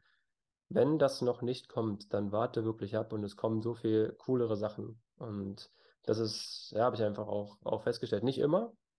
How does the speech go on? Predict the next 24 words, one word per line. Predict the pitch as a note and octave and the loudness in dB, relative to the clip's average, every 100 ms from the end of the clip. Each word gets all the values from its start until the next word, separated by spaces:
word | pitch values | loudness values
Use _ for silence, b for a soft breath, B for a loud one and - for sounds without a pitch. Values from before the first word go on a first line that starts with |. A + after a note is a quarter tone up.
| _ | _
aber | - A2+ C3+ D#3 D#3+ E3 - _ _ _ | -4 0 2 4 4 2 -8 _ _ _
in, | G3 A#2 A#2 A#2 C3+ _ - | -6 -4 -4 -6 -10 _ -4
ja, | A#2+ A2+ A#2+ | 0 0 -2
siebzig, | - G#2+ A2 G#2+ | -10 -8 -6 -4
achtzig | G#2 - - | -6 -8 -10
Prozent | G#2 A2 A2 G2+ | -6 -2 -2 -2
der, | G#2 - b b b - | -4 -4 b b b -6
der | - | 2
Fälle. | A2+ A2 | 4 4
Und | G#2+ | 2
ich | G2+ | 0
glaube, | A2 A2+ | 2 4
das | A2 | 2
ist | G#2+ | -2
auch | A#2 | -6
einfach | G2+ G#2+ A2+ | -4 -2 -2
so | A2+ | -2
dieses | A2 G#2 G#2 - - _ | -4 -4 -6 -8 -16 _
Vertrauen | - G#2 G#2+ A2+ A#2+ | -4 0 4 4 4
in | A2 | 2
sich | G2+ - | -2 -4
zu | G#2 | -4
haben. | G2+ | -2
Und | G#2 G2 | -2 -4